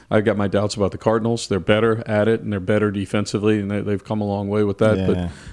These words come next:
Speaker 1: But, um, that's, that's some of my two cents on the N F L.
Speaker 2: Well, you know, it's, uh,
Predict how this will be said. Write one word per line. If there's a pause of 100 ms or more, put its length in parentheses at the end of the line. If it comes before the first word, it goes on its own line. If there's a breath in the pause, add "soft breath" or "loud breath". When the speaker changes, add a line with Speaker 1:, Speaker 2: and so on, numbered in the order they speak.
Speaker 1:
But,
um, (160)
that's,
that's
some
of
my
two
cents
on
the
N
F
L.
Speaker 2:
Well,
you
know,
it's,
uh,